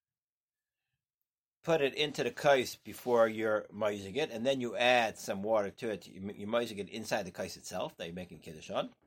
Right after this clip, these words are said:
Umale, the kais should be full. Iter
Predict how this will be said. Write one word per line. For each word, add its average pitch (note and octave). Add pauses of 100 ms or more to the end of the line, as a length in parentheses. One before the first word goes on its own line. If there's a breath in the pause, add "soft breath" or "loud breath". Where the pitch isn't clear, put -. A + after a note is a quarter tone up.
(1400 soft breath)
Umale, A#2 (160)
the -
kais F#2
should -
be -
full. F3 (640)
Iter A#2+